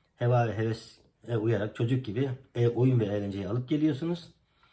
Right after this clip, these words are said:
Dolayısıyla batıdan getirdiğiniz bu oyun, eğlenceler sizin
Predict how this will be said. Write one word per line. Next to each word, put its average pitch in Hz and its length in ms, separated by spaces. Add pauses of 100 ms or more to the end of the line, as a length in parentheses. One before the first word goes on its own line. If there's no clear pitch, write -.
(260)
Dolayısıyla 127 760
batıdan 117 420
getirdiğiniz 101 580
bu 127 100
oyun, 113 280
eğlenceler 107 720 (800)
sizin 135 440